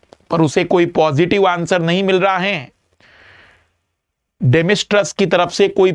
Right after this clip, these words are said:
पॉजिटिव आंसर नहीं मिल रहा है। तो डेमेस्ट्रियस, अब देखना क्या होगा। तो सेलूकस चतुर्थ अपने सेनापति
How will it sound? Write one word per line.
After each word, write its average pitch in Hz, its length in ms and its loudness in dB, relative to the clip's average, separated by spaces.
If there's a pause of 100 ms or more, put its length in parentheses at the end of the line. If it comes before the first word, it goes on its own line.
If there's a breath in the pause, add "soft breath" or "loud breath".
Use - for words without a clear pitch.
पॉजिटिव 180 540 2
आंसर 175 360 0
नहीं 170 220 0
मिल 175 140 -2
रहा 170 220 0
है। 226 300 -4 (380 soft breath)
तो 196 80 2
डेमेस्ट्रियस, 208 1040 -2 (720 loud breath)
अब 240 120 2
देखना 220 440 0
क्या 208 220 -2
होगा। 175 380 0
तो 180 180 -2
सेलूकस 202 560 0
चतुर्थ 208 400 0
अपने 208 280 0
सेनापति 220 880 -2